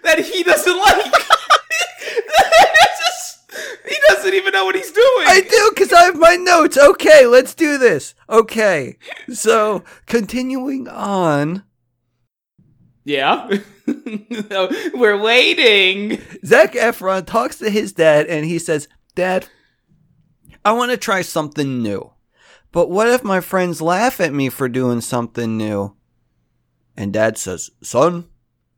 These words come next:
Speaker 2: if those friends laugh at you, then they're not really your friends. But don't try something new. Basketball has scholarships,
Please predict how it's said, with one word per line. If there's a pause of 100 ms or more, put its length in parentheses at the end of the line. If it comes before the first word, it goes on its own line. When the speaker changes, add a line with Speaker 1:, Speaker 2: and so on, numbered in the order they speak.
(140)
Speaker 2:
if
those
friends
laugh
at
you, (160)
then
they're
not
really
your
friends. (340)
But
don't
try
something
new. (380)
Basketball
has
scholarships,